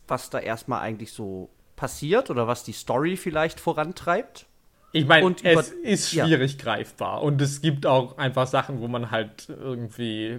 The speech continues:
Speaker 2: geneigt ist, irgendwie schon zu interpretatorischen Mitteln zu greifen, weil
Speaker 1: Ja.
Speaker 2: es schwer ist, überhaupt zu sagen, was man einfach nur sieht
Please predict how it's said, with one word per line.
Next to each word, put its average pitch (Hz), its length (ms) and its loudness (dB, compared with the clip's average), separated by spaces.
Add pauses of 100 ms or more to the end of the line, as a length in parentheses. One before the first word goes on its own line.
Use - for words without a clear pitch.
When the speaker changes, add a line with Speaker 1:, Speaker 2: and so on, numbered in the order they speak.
(100)
Speaker 2:
geneigt 120 440 -2
ist, 120 160 -4
irgendwie 120 300 -6
schon 117 160 -6
zu - 120 -8
interpretatorischen 131 1600 -6
Mitteln 131 280 -4
zu 131 120 -10
greifen, 117 500 -4 (480)
weil 117 280 0
Speaker 1:
Ja. 113 180 0 (520)
Speaker 2:
es - 200 -8
schwer 117 320 2
ist, - 240 -8
überhaupt 113 460 -2 (260)
zu - 140 -8
sagen, 101 540 -2
was 107 200 -2
man 107 160 -6
einfach 107 340 -4
nur 101 320 -8
sieht - 560 -12